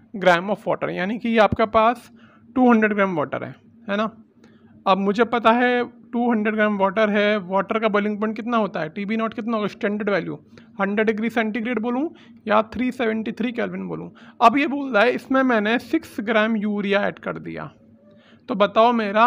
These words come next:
बॉइलिंग पॉइंट क्या हो जाएगा। तो this is the concept, मुझे यहाँ पे टीबी की वैल्यू फाइंड करनी है। टीबी नॉट क्वेश्चन में लिखा हुआ नहीं है, पर मुझे पता है वाटर के लिए टीबी नॉट मेरा हंड्रेड डिग्री सेंटीग्रेड होता है और केबी गिवन है, तो मैं लगा दूंगा delta टीबी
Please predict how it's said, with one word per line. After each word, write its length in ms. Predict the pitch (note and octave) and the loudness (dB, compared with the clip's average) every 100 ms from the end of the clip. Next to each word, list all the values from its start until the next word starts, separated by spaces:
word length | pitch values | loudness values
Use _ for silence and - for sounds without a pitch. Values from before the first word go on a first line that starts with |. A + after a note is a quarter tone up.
| C#4+ - _ _ - | 2 -4 _ _ -12
बॉइलिंग 440 | G3+ G3+ G3 A3 | 2 2 4 0
पॉइंट 200 | A#3 B3 A3+ | -2 -2 -4
क्या 160 | C4 | -4
हो 260 | A#3+ G3 F#3+ | -2 -2 -4
जाएगा। 440 | - D3 C#3+ D3 - - | -2 -2 -2 -8 -12 -4
तो 60 | |
this 180 | G3 B3 | 4 4
is 80 | F#3 | 4
the 120 | A3 | 0
concept, 500 | G#3+ G#3 - C#4 - - - - | 0 -2 2 2 2 -10 -20 -6
मुझे 160 | G#3 G#3+ | 0 2
यहाँ 140 | A3+ | 2
पे 160 | A3+ C4+ | 0 -6
टीबी 460 | - B3+ B3 B3 B3+ | -4 -4 -2 -2 -4
की 160 | C4 | -6
वैल्यू 360 | A#3+ F#3 F#3 G#3+ | -4 -6 -6 -8
फाइंड 360 | - G#3 A3+ A#3+ | -6 -6 -6 -4
करनी 320 | G3+ G#3 A3 | -2 -2 -2
है। 160 | A3 D#4 | 0 -2
टीबी 360 | C4+ B3+ C#4+ | 0 2 4
नॉट 200 | C#4+ D4 - | 4 4 4
क्वेश्चन 340 | C#4 - E4 | 0 0 2
में 80 | D#4+ | 2
लिखा 220 | D4 - | 4 6
हुआ 100 | A#3+ | 8
नहीं 180 | A3 A3 | 6 2
है, 60 | C#4 | 0
पर 120 | D#4 | 0
मुझे 180 | C#4 B3+ | 0 -2
पता 220 | A#3+ C4 | 0 4
है 200 | D#4 D#4 - - - G3 | 4 2 -4 -20 -8 6
वाटर 320 | G#3 G#3+ D#4 | 8 8 4
के 120 | B3 | 0
लिए 120 | D4 C4+ | 0 2
टीबी 280 | C4 B3+ C4 | 2 4 2
नॉट 220 | C4+ A3 | 0 0
मेरा 220 | G#3 A#3 | 6 6
हंड्रेड 260 | A3+ G3+ G3+ | 6 2 0
डिग्री 160 | F#3+ | 0
सेंटीग्रेड 400 | G3+ F3+ E3+ F#3 | -2 -6 -6 -6
होता 260 | D#3+ F3 D#3 | -8 -4 -2
है 180 | D#3+ E3+ _ - - | -2 -6 _ -4 0
और 100 | D4 - | 2 4
केबी 260 | A#3+ A#3 | 4 4
गिवन 280 | G#3 D#3+ D3 | 2 0 -2
है, 80 | C3+ - - - | -6 -12 -14 -4
तो 60 | G#3 | 2
मैं 100 | A#3 | 4
लगा 200 | C4+ C4 | 6 6
दूंगा 260 | B3 B3 A3+ | 4 2 2
delta 500 | A3+ G#3+ A#3+ A#3 A3+ A3 | 2 2 4 6 6 2
टीबी 380 | A3+ A3 A#3+ | -2 0 -2